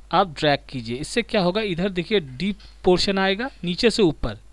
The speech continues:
अगर ऐसे कीजिएगा तो उल्टा हो जाएगा, नीचे से ऊपर कीजिएगा। इसको घुमा भी सकते हैं, ये देखिए मैं ऐसे घुमा दीजिएगा तो ऐसे आ जाएगा,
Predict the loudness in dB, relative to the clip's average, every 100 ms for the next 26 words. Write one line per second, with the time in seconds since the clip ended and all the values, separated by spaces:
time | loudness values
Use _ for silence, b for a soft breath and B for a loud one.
0 | -8 -6 -4 -4 -4 -6 -4 -2 0 0
1 | 0 -2 -2 -4 -6 -8 -6 -6 -2 -2
2 | -2 -6 -6 -4 -2 0 -2 0 0 0
3 | 0 -2 -4 -6 -6 -6 -4 -4 -4 -6
4 | -6 -6 -6 -4 -4 -4 -4 -4 -6 -8
5 | -4 -4 -2 -4 -4 -6 -8